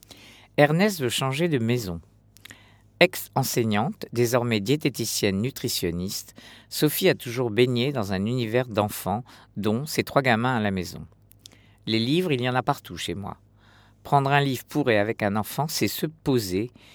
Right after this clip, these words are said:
et contrebalancer cette société qui va à toute vitesse. L'histoire d'Ernest était prête, mais il fallait l'accompagner d'illustrations réalisées par Stéphanie Lirola. Ce qui est difficile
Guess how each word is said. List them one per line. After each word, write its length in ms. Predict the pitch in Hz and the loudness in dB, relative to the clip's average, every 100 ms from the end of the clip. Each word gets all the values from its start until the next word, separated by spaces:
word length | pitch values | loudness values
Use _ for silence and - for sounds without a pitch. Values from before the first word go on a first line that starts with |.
| - _ | -20 _
et 100 | 123 | -2
contrebalancer 840 | - 202 214 - 135 123 113 - 143 | -2 -4 -2 0 2 4 2 -2 0
cette 240 | - 98 | -2 -2
société 640 | - 120 - 92 - 131 | -4 -4 -2 -4 -2 -6
qui 220 | - - | -6 -6
va 200 | 98 107 - | 0 0 0
à 80 | 92 | -6
toute 200 | - 95 | -8 -10
vitesse. 580 | 82 - - - - - _ - _ _ - _ _ _ | -10 -10 -10 -10 -12 -16 _ -20 _ _ -20 _ _ _
L'histoire 320 | 113 - 156 | -6 0 2
d'Ernest 520 | 127 117 117 139 156 127 | 4 4 4 0 -2 -2
était 180 | - | -2
prête, 460 | - - 92 - - - - - - - | -4 -4 -6 -6 -20 -20 -20 -20 -12 0
mais 180 | 127 | 2
il 140 | 117 104 | 2 0
fallait 240 | - 120 | 2 2
l'accompagner 680 | 139 113 - 101 113 131 139 | 4 0 0 -2 -2 0 -4
d'illustrations 920 | 113 131 127 - - 120 - 95 98 - - | -4 -4 -4 -2 0 0 -2 -6 -8 -8 -4
réalisées 580 | 117 127 120 104 110 139 | 2 2 2 -2 -4 -2
par 180 | 113 | -4
Stéphanie 540 | - - 147 131 127 139 | -4 -6 -4 -2 -2 -4
Lirola. 540 | 123 123 107 82 76 - _ _ - - - _ _ _ _ _ _ | -2 0 0 -2 -4 -8 _ _ -20 -20 -20 _ _ _ _ _ _
Ce 180 | - 139 | -8 -6
qui 160 | 131 170 | 2 2
est 60 | |
difficile 680 | 160 190 160 - 214 269 | 2 0 -2 -2 -2 -4